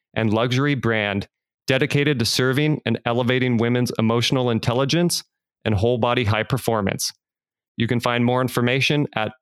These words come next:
elevate with carrie dot com. By the way, Carrie is spelled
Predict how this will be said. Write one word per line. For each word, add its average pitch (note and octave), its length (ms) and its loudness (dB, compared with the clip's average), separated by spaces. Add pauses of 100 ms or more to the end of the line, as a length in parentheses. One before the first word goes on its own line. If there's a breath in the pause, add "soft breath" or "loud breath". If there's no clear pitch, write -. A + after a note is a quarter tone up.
elevate C3+ 480 0 (100)
with A#2+ 280 -2
carrie G#2+ 460 0 (120)
dot A2 240 0
com. G2 400 0 (500)
By A#2 140 0
the B2 80 2
way, C3 160 2
Carrie C3+ 440 0
is A#2 120 -2
spelled A2+ 320 -2